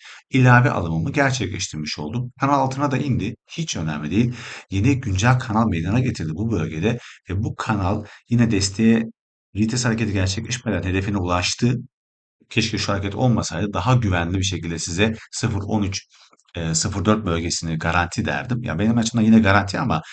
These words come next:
güven derecesi bir tık daha aşağı düştü. Ben buradaki temasla beraber alım yaptım. Yine sıfır on üç, sıfır dört bölgesinde satış emrim açık bir şekilde duruyor. Bakın yüzde yetmişlik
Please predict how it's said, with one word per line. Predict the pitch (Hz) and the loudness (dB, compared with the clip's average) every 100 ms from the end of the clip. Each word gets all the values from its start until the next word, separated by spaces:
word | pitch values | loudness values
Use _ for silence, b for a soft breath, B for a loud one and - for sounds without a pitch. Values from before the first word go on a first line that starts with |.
| B - | B -4
güven | 127 113 104 | 2 4 4
derecesi | 82 76 - 95 | 0 -4 -6 -6
bir | 113 | -6
tık | 95 - | -8 -4
daha | 92 120 | 0 2
aşağı | 117 - 80 76 | 2 -2 -4 -4
düştü. | 80 - 131 127 B B - | -6 -4 -2 -2 B B 4
Ben | 151 156 | 4 4
buradaki | 160 160 | 0 -4
temasla | - 90 90 - 80 | -4 -4 -4 -4 -4
beraber | 80 78 80 | -4 -4 -2
alım | 101 123 123 | 0 2 4
yaptım. | 120 123 131 127 B | 2 2 -2 -4 B
Yine | 139 160 120 123 B | 2 6 6 4 B
sıfır | - - 160 113 | -2 0 0 0
on | 120 131 | 2 2
üç, | - | 2
sıfır | - 104 80 | -2 -6 -6
dört | 78 80 139 | -6 -4 2
bölgesinde | 131 - - 80 82 113 113 - | 2 2 -2 -2 0 0 -2 -8
satış | - 143 - - | -6 -4 -2 -4
emrim | 80 76 78 | -4 -8 -4
açık | 123 - - | -2 -2 -4
bir | - | -4
şekilde | 78 78 78 | -4 -4 0
duruyor. | 110 113 113 - - | 4 6 4 0 -2
Bakın | 120 113 | -2 0
yüzde | 90 113 110 | 2 2 4
yetmişlik | 110 104 101 110 - 127 | 4 4 0 -2 -2 -2